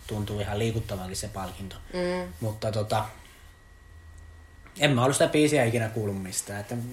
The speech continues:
Speaker 1: se, kyllä nyt radiosoitto oli kyllä hyvinkin keskittynyt sit noihin miesartisteihin nyt viime vuonna.
Speaker 2: Mm.
Speaker 1: Se on jännä, miten sinne ei montaa biisiä mahu siihen tehosoittoon.
Speaker 2: Joo, se on niin. Tietyt biisit, mitkä sinne a-,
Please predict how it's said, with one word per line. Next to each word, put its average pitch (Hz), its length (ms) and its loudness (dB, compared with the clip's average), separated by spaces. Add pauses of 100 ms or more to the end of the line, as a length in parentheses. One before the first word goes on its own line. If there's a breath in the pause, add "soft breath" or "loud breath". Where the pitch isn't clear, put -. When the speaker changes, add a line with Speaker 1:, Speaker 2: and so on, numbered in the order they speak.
(380)
Speaker 1:
se, 117 160 -8 (360)
kyllä 123 140 0
nyt 120 120 -2
radiosoitto 131 580 4
oli 110 80 -2
kyllä 113 140 2
hyvinkin 117 320 0
keskittynyt 101 520 -6
sit 95 180 -10
noihin - 360 -14
miesartisteihin 101 840 -8
nyt - 160 -16 (160)
viime 80 280 -12
vuonna. 180 380 2 (100)
Speaker 2:
Mm. 170 60 -10 (800 loud breath)
Speaker 1:
Se - 120 -8
on 104 60 0
jännä, 123 260 2
miten 107 220 -2
sinne 110 200 -2
ei 113 100 -2
montaa 113 360 2
biisiä 101 400 -4
mahu 95 340 -4
siihen 92 380 -12
tehosoittoon. - 760 -8
Speaker 2:
Joo, 214 180 2
se 226 100 -2
on - 140 -2
niin. 202 220 -4 (260)
Tietyt - 360 6 (120)
biisit, 202 420 0
mitkä 165 260 -14
sinne 160 240 -10 (300)
a-, 180 220 0